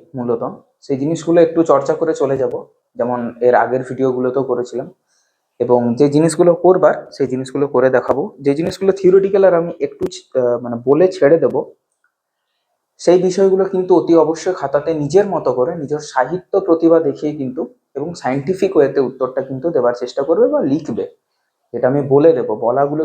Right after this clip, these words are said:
কিন্তু লিখবে, না লিখলে কিন্তু জিনিসটা অধরা থেকে যাবে। বেশ, আশা করি তোমরা সবাই ভালো আছো,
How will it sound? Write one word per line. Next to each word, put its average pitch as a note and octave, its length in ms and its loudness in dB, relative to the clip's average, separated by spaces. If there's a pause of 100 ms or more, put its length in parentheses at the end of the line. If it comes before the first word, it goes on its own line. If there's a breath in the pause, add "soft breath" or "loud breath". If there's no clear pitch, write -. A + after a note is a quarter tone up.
কিন্তু D#3 180 -4 (100)
লিখবে, D3 300 -12 (300)
না A#2+ 60 0 (100)
লিখলে D#3 300 -2
কিন্তু D#3 180 -8 (100)
জিনিসটা C3+ 320 -2 (100)
অধরা D3 320 2 (100)
থেকে B2+ 240 -8
যাবে। G2+ 180 -6 (880)
বেশ, A2 160 0 (1000 loud breath)
আশা G#3 200 2
করি A3 100 2 (120)
তোমরা G3 220 2
সবাই G3 240 4
ভালো D#3 120 4 (100)
আছো, E3+ 140 -4